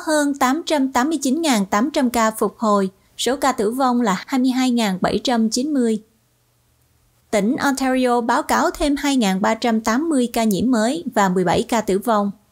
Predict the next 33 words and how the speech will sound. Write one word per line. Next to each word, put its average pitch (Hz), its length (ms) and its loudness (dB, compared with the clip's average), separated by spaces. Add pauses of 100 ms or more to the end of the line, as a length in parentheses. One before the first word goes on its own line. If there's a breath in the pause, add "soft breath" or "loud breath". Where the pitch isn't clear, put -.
(360 loud breath)
Mặc 247 220 0
dù 240 220 2
các 294 180 -4
quan 254 180 2
chức 330 220 -4
tỉnh 262 240 0
lưu 262 180 0
ý 269 340 0 (160)
trong 226 160 0
một - 140 -2
tuyên 226 160 0
bố 214 180 0
rằng 214 300 0 (140)
con 220 160 2
số 220 180 0
này 269 280 0
cao 208 260 2
hơn 214 320 0
khoảng 185 320 0
hai 254 180 0
trăm 220 220 0
tám 214 300 0
mươi 269 200 0
ca 196 300 0 (380 soft breath)
do 254 240 2
dữ 240 200 0
liệu 220 220 0
báo 214 160 0
cáo 247 260 0
chậm 185 240 0
trễ 175 240 2
trước 285 220 -4
đó. 247 340 0